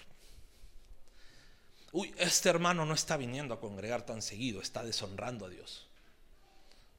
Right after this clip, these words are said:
Uy, eh, está pasando esto con el hermanito, está deshonrando a Dios. El hermano es renegón, uy, está deshonrando a Dios. Ya parece el pastor que reniega. Está deshonrando a Dios".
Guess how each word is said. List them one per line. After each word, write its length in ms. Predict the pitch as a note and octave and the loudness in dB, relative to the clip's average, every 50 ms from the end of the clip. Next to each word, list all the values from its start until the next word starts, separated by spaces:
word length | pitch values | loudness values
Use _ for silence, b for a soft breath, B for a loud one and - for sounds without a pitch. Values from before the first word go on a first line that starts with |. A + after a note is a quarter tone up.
| - - - - - - - - - - - - - - - - - - - - - - - B B B B - | -20 -20 -20 -20 -20 -20 -20 -20 -20 -18 -18 -18 -20 -20 -20 -20 -20 -20 -20 -20 -20 -20 -20 B B B B -2
Uy, 260 | G3 A#3 F#3 C#3 - - | 2 2 2 2 2 4
eh, 600 | - D3 D3 D3 D3 C#3+ C#3+ C#3 C#3 C3+ C3+ C3+ - | 8 10 12 12 12 12 10 8 6 4 4 2 0
está 400 | C#3+ C#3 - - - F3+ F3+ - | -2 -2 2 4 4 4 4 2
pasando 500 | - D#3+ - - G3 F3 F3+ F#3 F3+ F#3 | 0 0 0 2 2 0 0 0 0 0
esto 240 | F#3 E3+ - E3+ - | 0 0 0 -2 -2
con 140 | D3+ C#3+ | -2 0
el 80 | C#3 C3+ | 2 2
hermanito, 320 | C3 C3 C#3 E3+ - - | 2 2 2 0 0 -2
está 240 | - - - - B2+ | -4 -4 -2 0 0
deshonrando 640 | C3 A#2+ - - G#2+ G#2 G2+ A2+ A#2 A#2+ A#2 G#2 G2 | 0 0 0 -2 -2 -2 -4 -4 -4 -2 -4 -4 -4
a 20 | |
Dios. 460 | F#2+ G2 F#2+ F2+ - - - - - - - - B B B B B B B B B B B B | -4 -4 -4 -6 -6 -8 -8 -10 -10 -12 -12 -14 B B B B B B B B B B B B
El 140 | - D#3 F3 | 0 4 6
hermano 340 | F#3+ G3+ A3 A#3+ A#3+ A#3 A3 G3+ | 6 8 10 10 10 10 8 6
es 80 | F#3 | 6
renegón, 580 | F#3+ F#3+ F#3+ F#3+ F#3+ F#3+ F#3+ F3 C#3 A2+ G2+ F#2+ - - - - - | 6 6 6 6 6 8 8 8 6 6 0 -6 -10 -14 -18 -2 2
uy, 220 | G3 A#3+ G#3+ D3+ | 4 4 6 4
está 260 | - - - - A#2 | 2 0 -2 -4 -4
deshonrando 600 | A#2+ - - - A2 G#2 G2+ G#2+ B2+ B2 A2 G2 | -2 -2 -2 -4 -4 -6 -6 -6 -6 -6 -6 -8
a 40 | F#2+ | -10
Dios. 400 | F#2 F#2+ F#2 - - - - - - - b b b b b b b b b b - - | -10 -10 -12 -10 -10 -12 -12 -14 -16 -20 b b b b b b b b b b -14 -6
Ya 160 | - - C#3+ | -4 -4 0
parece 260 | - C#3 D3+ D#3+ - E3+ | 2 2 2 4 2 2
el 80 | C#3+ | 0
pastor 320 | - C3+ - - D#3 C#3 C3+ | 0 -2 -2 0 0 -2 0
que 80 | - | -2
reniega. 400 | A#2+ A#2 A#2 A2+ A2 - - - - - - - - - - - - - - - - - - - - B B B B B B B B B B B B B - | -4 -4 -4 -6 -8 -10 -12 -14 -14 -14 -14 -14 -14 -16 -16 -20 -20 -20 -20 -20 -20 -20 -20 -20 -20 B B B B B B B B B B B B B -14
Está 220 | - - B2+ B2 | -6 -2 2 4
deshonrando 680 | C#3+ D3 - C3 B2 A#2+ A#2+ - B2+ B2 B2 A2+ G#2+ | 6 6 6 6 2 -2 -4 -4 -4 -6 -6 -6 -6
a 20 | G2+ | -8
Dios". 320 | G2 F#2+ G2 - - - | -8 -10 -12 -12 -12 -12